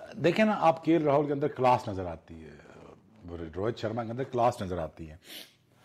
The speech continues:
आप खुद फैसला कर लें कि क्या हमारे man to man marking की जाए अगर हमारे, आ, बैट्समैनों की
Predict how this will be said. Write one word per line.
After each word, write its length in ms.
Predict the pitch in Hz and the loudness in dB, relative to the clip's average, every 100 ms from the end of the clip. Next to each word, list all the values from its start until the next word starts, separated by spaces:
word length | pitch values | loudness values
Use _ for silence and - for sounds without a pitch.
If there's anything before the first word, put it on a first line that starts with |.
| - - - _ - | -20 -20 -20 _ -10
आप 640 | 98 113 131 - 127 120 | -4 -2 -4 -6 -6 -6
खुद 140 | - 170 | -6 -4
फैसला 340 | 147 127 143 | -2 -2 -4
कर 200 | 135 120 | -6 -6
लें 180 | 120 147 - _ _ _ _ _ 123 | -6 -10 -14 _ _ _ _ _ -4
कि 160 | 120 | -4
क्या 300 | 113 131 139 | -2 0 2
हमारे 580 | 156 120 110 113 117 147 | 2 2 0 0 2 2
man 360 | 120 113 131 139 | 0 0 0 -4
to 60 | |
man 200 | 131 127 | -6 -4
marking 460 | 120 110 110 139 127 | -4 -4 -6 -6 -8
की 160 | 113 | -8
जाए 260 | 117 117 107 | -6 -4 -4
अगर 140 | 101 | -6
हमारे, 460 | 95 92 95 104 101 _ _ _ _ _ - | -8 -8 -8 -8 -12 _ _ _ _ _ -12
आ, 280 | 87 90 87 | -8 -6 -6
बैट्समैनों 560 | 82 95 - 104 107 | -6 -6 -6 -8 -8
की 560 | 101 104 98 95 95 | -8 -8 -6 -6 -8